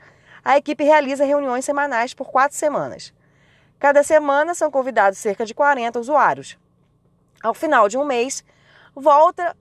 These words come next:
o primeiro grupo pra revisão. Nós, da nutrição, começamos a participar das reuniões em roda de conversa, abordando assuntos que os usuários traziam como dúvidas relacionadas à alimentação.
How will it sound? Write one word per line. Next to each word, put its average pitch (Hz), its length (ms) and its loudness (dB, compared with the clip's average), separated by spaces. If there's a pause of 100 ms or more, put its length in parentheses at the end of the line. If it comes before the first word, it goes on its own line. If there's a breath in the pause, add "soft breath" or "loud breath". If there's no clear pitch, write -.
o 254 100 -12
primeiro 226 400 -8
grupo 285 380 -10
pra 302 200 -2
revisão. 277 480 -2 (800 loud breath)
Nós, 330 280 4
da 359 100 0
nutrição, 294 500 -4
começamos 311 600 -2
a 269 40 2
participar 233 440 -2
das 185 160 -2
reuniões 247 600 -2
em 254 100 -2
roda 202 260 2
de 220 80 -12
conversa, 220 640 0 (420 soft breath)
abordando 247 540 0
assuntos 294 480 -4
que 277 80 -8
os 233 100 -6
usuários 214 400 2
traziam 254 460 -2
como 247 240 -6
dúvidas 240 440 -4
relacionadas 220 600 0
à - 20 2
alimentação. 202 680 -4